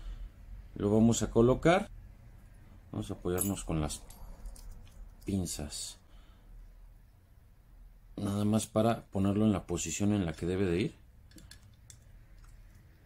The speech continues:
Y ahorita lo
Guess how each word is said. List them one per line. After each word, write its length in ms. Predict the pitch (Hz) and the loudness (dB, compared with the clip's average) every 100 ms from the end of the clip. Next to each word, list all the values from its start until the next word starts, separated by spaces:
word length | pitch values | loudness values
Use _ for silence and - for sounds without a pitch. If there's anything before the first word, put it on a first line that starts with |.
| - - - - - - - - - - | -20 -20 -20 -20 -20 -20 -20 -20 -20 -8
Y 260 | 110 110 - | -4 -4 -4
ahorita 500 | - 90 95 - 92 | -6 -4 -4 -4 -4
lo 320 | 87 98 98 | -2 -2 -4